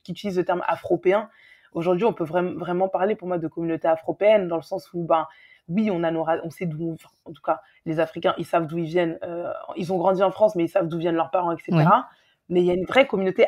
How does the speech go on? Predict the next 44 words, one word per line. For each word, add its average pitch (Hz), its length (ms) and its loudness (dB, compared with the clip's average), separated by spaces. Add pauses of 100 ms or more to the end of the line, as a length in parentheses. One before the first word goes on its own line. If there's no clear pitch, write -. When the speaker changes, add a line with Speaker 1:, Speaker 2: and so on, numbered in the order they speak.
(140)
Speaker 1:
afropéenne 208 580 2
avec 208 220 0
leurs 196 140 -2
propres - 260 0
problématiques, 185 800 0
avec 165 140 0
Speaker 2:
Bien 151 80 4
Speaker 1:
leurs - 100 2
Speaker 2:
sûr. 202 160 4
Speaker 1:
propres 175 120 -2
discriminations, 180 680 0
Speaker 2:
Bien - 20 4
sûr. 175 140 0
Speaker 1:
avec 175 160 2
leur 190 120 -4
propre, 208 280 4 (280)
euh, 180 60 6
manière 190 380 4
de 180 80 4
voir 170 160 4
la 165 140 6
vie 233 180 2
qui - 140 -4
est 185 60 2
différente 202 640 2 (380)
de, 180 260 4
de 175 180 0
celle 214 500 4
des, 180 200 -2
des 180 140 2
Noirs 185 220 4
du 175 120 -2
continent. 226 460 -2
Aujourd'hui, 180 320 2
Speaker 2:
On - 20 6
est 160 80 4
Speaker 1:
j'ai-, 147 80 4
j'aime 175 140 0
Speaker 2:
d'accord. 190 160 0
Speaker 1:
beaucoup - 100 -8
dire 208 240 -2
que, 180 320 4 (380)
en 180 80 2
réalité, 196 720 4